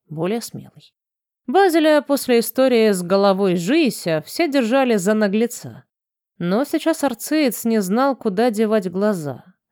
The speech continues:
Когда он познакомился с Марисом, Вардо был не более чем старым ревнивым мужем, не одурачить которого было просто неприлично.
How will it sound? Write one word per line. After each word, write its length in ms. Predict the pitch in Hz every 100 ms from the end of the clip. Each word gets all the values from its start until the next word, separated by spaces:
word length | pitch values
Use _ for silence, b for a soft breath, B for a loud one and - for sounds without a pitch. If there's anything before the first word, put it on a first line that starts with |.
| -
Когда 360 | - 196 202
он 100 | 214
познакомился 840 | 196 196 170 190 - 294 226 - 185
с 80 | -
Марисом, 760 | 165 185 311 - - 147 160 _ _
Вардо 380 | 190 254 339 403
был 340 | 262 285 262 208
не 160 | 214
более 400 | 220 302 262 226
чем 240 | 214 202 180
старым 640 | - - 233 294 285 269
ревнивым 600 | 247 214 190 226 214 233
мужем, 560 | 240 285 202 - 120 _ _ _ _ -
не 160 | 214 240
одурачить 640 | 233 196 269 330 269 -
которого 800 | - 214 320 370 226 170 160 156
было 320 | 220 311 240
просто 400 | 226 254 - 214
неприлично. 680 | 214 202 208 151 - -